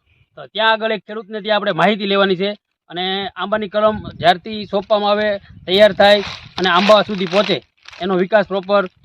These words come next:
આ બધી જ માહિતી તમને આપણે ખેડૂતના સ્વમુખેથી જ સાંભળવાની છે અને ખેડૂત ભાઈ છે એમને આપણે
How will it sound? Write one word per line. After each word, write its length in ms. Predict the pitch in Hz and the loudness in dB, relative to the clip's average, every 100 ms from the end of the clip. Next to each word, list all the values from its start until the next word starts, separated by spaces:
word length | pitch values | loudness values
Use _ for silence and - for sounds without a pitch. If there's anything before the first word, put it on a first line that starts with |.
| _ - | _ -8
આ 100 | 180 | -6
બધી 320 | 185 170 226 | -6 -6 -4
જ 40 | |
માહિતી 400 | 190 214 220 214 | 2 2 0 -6
તમને 400 | 202 208 208 214 - _ _ _ | -6 -2 -2 -2 -8 _ _ _
આપણે 240 | 170 202 208 | -14 -8 -8
ખેડૂતના 720 | 196 214 190 196 208 208 202 - _ | -8 -14 -16 -10 -6 -6 -6 -12 _
સ્વમુખેથી 560 | 208 247 226 190 190 214 | 0 2 2 -4 -8 -10
જ 40 | - | -8
સાંભળવાની 420 | 196 196 190 185 | -6 -2 -2 -2
છે 220 | 170 202 - _ _ | -4 -8 -12 _ _
અને 120 | 180 180 | -18 -12
ખેડૂત 260 | 196 208 - 175 | -10 -12 -12 -6
ભાઈ 160 | 202 | -4
છે 280 | 180 220 196 - _ _ _ _ - | -4 -4 -4 -8 _ _ _ _ -14
એમને 200 | 196 202 | -8 -4
આપણે 360 | 196 196 202 | -2 -2 -2